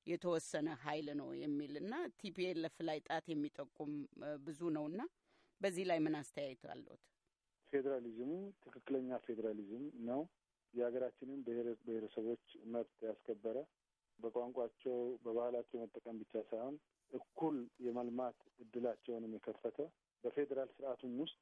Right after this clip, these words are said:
Speaker 2: እኩል የመሳተፍ፣ በፌዴራል መንግስቱም ውስጥ እኩል የመሳተፍ እና የመወሰንን ስልጣን የሰጠ ትክክለኛ ፌዴራሊዝም ነው ብዬ አምናለሁ። እስካሁን የተደረገው እንቅስቃሴና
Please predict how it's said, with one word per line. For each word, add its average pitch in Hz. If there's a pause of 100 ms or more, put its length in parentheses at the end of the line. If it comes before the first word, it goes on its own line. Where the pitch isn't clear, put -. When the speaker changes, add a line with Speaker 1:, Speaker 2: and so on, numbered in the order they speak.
(380)
Speaker 2:
እኩል -
የመሳተፍ፣ 123 (340)
በፌዴራል 117
መንግስቱም 113
ውስጥ 147 (760)
እኩል 156 (260)
የመሳተፍ 123 (440)
እና 117
የመወሰንን 123 (100)
ስልጣን 120
የሰጠ 107 (460)
ትክክለኛ 123
ፌዴራሊዝም 107
ነው 101 (180)
ብዬ 110
አምናለሁ። 110 (100)
እስካሁን 143
የተደረገው 117 (320)
እንቅስቃሴና 117